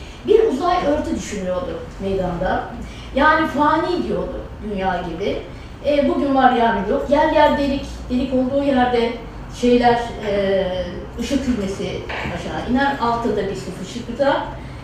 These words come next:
güvercinler olur. E, şey, diğer kapalı olan yerlerde gölge teşkil eder falan diye.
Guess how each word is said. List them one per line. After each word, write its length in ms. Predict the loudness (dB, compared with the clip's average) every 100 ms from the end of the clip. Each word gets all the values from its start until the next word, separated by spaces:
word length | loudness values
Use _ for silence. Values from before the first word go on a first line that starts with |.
| -14 -14 -10 0
güvercinler 640 | 6 8 6 2 -4 -4
olur. 540 | -4 -6 -8 -8 -8 -6
E, 40 | -6 -6 -10 -14 -8
şey, 140 | -6 -4
diğer 320 | 4 6 6
kapalı 300 | 4 4 4
olan 200 | 4 2
yerlerde 360 | 2 4 4 4 4
gölge 240 | 4 4 0
teşkil 300 | -2 -4 -4
eder 260 | -6 -6 -4
falan 240 | -2 -2
diye. 100 | -2